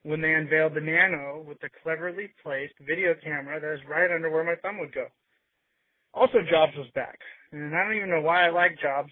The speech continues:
but maybe it's because he has a reputation for being a complete and colossal a-hole. And I always happen to like the bad guy, but I'm not calling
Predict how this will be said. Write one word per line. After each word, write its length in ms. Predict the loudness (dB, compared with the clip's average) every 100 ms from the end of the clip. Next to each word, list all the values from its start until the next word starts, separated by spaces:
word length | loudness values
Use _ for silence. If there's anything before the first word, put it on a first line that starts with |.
| _
but 320 | 0 0 0 -2
maybe 380 | 0 0 0 -2
it's 140 | -4
because 340 | -10 0 0 2
he 80 | 4
has 120 | 2
a 40 | 2
reputation 640 | 0 -2 -4 -2 -2 -6 -10
for 80 |
being 360 | -8 -6 -6 -6 -8
a 140 | -8 -8
complete 760 | -14 -14 _ _ -14 -12 -12 _ -14
and 240 | -12 -12 -10
colossal 600 | -6 -2 -2 -2 -6 -4 0
a-hole. 480 | 2 0 -4 -10 _ _ _ _ _ _ _ _
And 180 | -6 0
I 100 | 2
always 200 | 2 2
happen 340 | 0 -2 -4 -2 4
to 100 | 4
like 220 | 4 0
the 60 |
bad 300 | 2 2 2
guy, 160 | -2 -8 -12 _ -10
but 160 | -4 -2
I'm 140 | 0
not 160 | -2 0 2
calling 400 | 2 2 -2